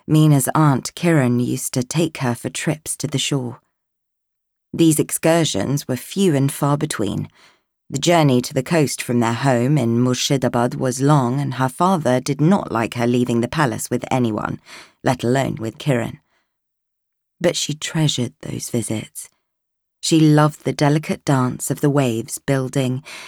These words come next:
lulling you in closer, concealing the mighty force that lay beneath its foamy surface. And the smell. She wished she could bottle the heady saline scent,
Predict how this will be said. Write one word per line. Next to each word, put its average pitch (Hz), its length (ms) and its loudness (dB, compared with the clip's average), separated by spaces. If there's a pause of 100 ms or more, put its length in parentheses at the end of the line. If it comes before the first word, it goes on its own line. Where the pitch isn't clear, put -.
lulling 151 440 4
you 160 180 6
in 156 220 4
closer, 123 600 -4 (400)
concealing 135 720 2
the 117 80 0
mighty 143 480 2
force 120 520 -6
that - 200 -2
lay 120 320 4
beneath 110 400 -2
its - 260 -6
foamy 107 480 -4
surface. 104 720 -8 (840)
And 123 260 2
the 110 60 -8
smell. 110 520 -8 (720)
She - 260 0
wished 151 540 -4
she - 220 -4
could - 260 -6
bottle 127 420 -6
the 113 100 -8
heady 139 520 -6
saline 120 800 -4
scent, 107 520 -6